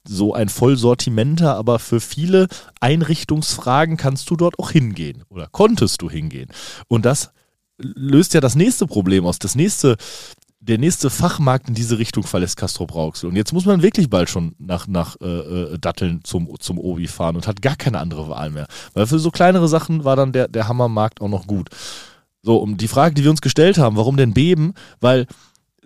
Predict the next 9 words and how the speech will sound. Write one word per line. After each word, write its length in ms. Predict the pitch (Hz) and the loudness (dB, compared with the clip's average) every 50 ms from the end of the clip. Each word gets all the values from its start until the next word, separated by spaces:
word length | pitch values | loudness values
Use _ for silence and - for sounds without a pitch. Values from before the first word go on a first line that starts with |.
| _ | _
ein 180 | - 120 127 123 | -2 0 2 4
Neu-, 140 | 123 131 - - | 4 2 2 2
ein 120 | 117 120 123 | -2 -2 0
Ankermieter 680 | - 135 175 - - 160 147 151 170 185 - 185 160 | 0 -2 -2 0 2 2 2 2 2 0 0 0 -2
verlässt 480 | - - 117 117 151 170 - - - - | 0 2 2 2 2 2 0 -6 -10 -14
dieses 460 | - 123 147 143 156 165 156 - - - | -10 -8 -8 -4 -4 -4 -4 -4 -8 -8
Center, 460 | - - - - 156 156 175 185 156 | -8 -4 0 0 0 2 2 2 4
da 120 | 123 127 120 | 4 4 4
sind 140 | 123 135 | 4 2